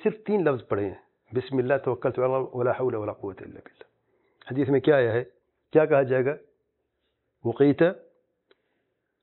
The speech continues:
ہدیت، وکفیت، ووقیت، وتنحى الشیطان۔" کہا جائے گا، "تمہیں ہدایت دی گئی ہے، تمہیں کفایت بھی کر دی گئی ہے، تمہیں بچا بھی دیا گیا ہے،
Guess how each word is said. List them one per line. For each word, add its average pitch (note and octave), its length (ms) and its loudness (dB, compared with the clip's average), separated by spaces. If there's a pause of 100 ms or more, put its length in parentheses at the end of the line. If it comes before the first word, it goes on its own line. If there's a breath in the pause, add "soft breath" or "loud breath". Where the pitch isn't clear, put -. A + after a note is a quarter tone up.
(580)
ہدیت، C3+ 360 4
وکفیت، C#3+ 540 2
ووقیت، A#2 480 0 (680)
وتنحى F3+ 400 4
الشیطان۔" C#3 540 2 (960)
کہا C3 120 6
جائے C3 220 4
گا، C#3+ 80 4
"تمہیں B2+ 260 2
ہدایت B2+ 580 0
دی A2+ 180 0
گئی C3+ 180 6
ہے، D3+ 120 4 (760 soft breath)
تمہیں B2+ 140 6
کفایت C#3 340 2
بھی C#3 100 -2
کر C#3+ 140 4
دی C#3 160 2
گئی D3+ 80 6
ہے، E3 80 4
تمہیں D3+ 200 6
بچا C#3+ 280 4
بھی D3 100 0
دیا A#2+ 160 2
گیا G2+ 140 -2
ہے، F#2 120 -8